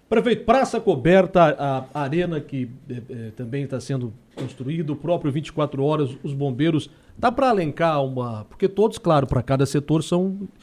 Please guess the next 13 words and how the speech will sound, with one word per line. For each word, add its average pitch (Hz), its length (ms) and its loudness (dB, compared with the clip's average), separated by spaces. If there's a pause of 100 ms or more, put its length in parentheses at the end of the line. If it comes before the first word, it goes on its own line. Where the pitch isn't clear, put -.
(300)
importantes 160 460 4
pra 160 160 0
comunidade. 143 640 -2 (600)
Mas 185 220 10
dos 165 160 0
desafios, 185 640 4
qual 233 160 2
deles 180 320 6
aqui 143 180 -6
que 139 60 -10
o 131 40 -10
senhor 139 180 -6
destaca? 104 500 -14